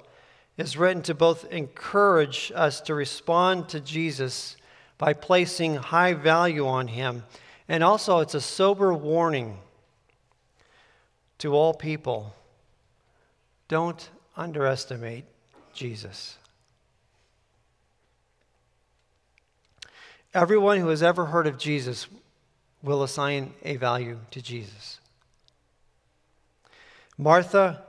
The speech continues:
Lazarus, and Mary give high value to Jesus. All very different responses. Did you notice that? Don't have to be the same. Don't have to be cookie cutter. You don't have to do what I do. Very different responses, all good,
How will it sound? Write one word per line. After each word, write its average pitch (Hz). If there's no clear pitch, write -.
Lazarus, 160
and 156
Mary 139
give 147
high 180
value 147
to 135
Jesus. 127
All 202
very 240
different 220
responses. 185
Did 127
you 131
notice 151
that? 175
Don't 165
have 175
to 170
be 175
the 160
same. 165
Don't 160
have 156
to -
be 160
cookie 156
cutter. 165
You 156
don't 151
have 156
to 147
do 156
what 151
I 135
do. 113
Very 185
different 185
responses, 151
all 156
good, 156